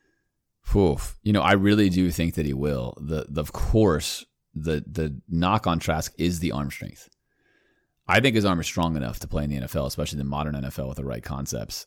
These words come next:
Um, I'm fascinated to see what happens. He has a, the perfect situation. If he cannot beat out Baker Mayfield,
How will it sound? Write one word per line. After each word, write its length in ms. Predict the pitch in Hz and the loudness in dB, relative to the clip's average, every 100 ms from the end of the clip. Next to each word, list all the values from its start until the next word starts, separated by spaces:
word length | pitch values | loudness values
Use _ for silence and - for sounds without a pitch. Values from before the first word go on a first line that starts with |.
| - | -10
Um, 560 | 69 67 67 67 67 - _ _ _ | -8 -6 -6 -8 -8 -12 _ _ _
I'm 120 | 85 | -6
fascinated 800 | - - 104 85 - 85 76 71 | -6 0 2 2 0 -2 -4 -6
to 60 | 69 | -6
see 160 | - | -6
what 160 | 71 65 | -4 -4
happens. 540 | 73 73 78 80 - - _ _ _ _ _ _ _ _ | -6 -4 -4 -4 -6 -14 _ _ _ _ _ _ _ _
He 120 | 113 | 4
has 160 | 113 101 | 4 2
a, 80 | - | -2
the 160 | 98 | -4
perfect 520 | 92 - 101 - 104 - | 6 6 6 0 -8 -6
situation. 720 | 95 - 78 76 - 90 92 | -8 -6 -6 -6 -6 -6 -6
If 140 | - - | -6 -2
he 140 | 104 | 0
cannot 640 | 104 - 202 196 196 92 78 | 0 0 2 4 2 0 0
beat 200 | 85 85 | 0 0
out 260 | 78 65 | 0 -4
Baker 260 | 87 78 78 | -4 -4 -4
Mayfield, 580 | 69 65 - 53 78 | -4 -6 -8 -8 -10